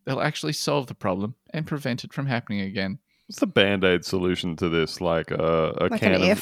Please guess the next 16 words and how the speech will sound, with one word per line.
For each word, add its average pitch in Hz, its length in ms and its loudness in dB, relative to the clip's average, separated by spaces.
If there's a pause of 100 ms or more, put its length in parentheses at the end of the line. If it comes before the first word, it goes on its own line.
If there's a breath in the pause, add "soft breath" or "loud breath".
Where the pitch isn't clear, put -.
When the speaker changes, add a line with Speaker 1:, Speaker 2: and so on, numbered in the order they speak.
(140)
Speaker 2:
a - 20 2
can 143 220 8
of 139 100 8
Speaker 3:
freshener? - 60 4
Speaker 2:
Glen 117 300 6
twenty 110 360 6
with, 107 160 8 (100)
like, 98 200 8
Speaker 3:
Febreze? - 120 -8
Speaker 2:
the, 92 340 6
the 92 460 4
<laughs> - 80 -2
nozzle 101 400 4
sticky 101 400 -2
taped - 400 2
down. 87 600 0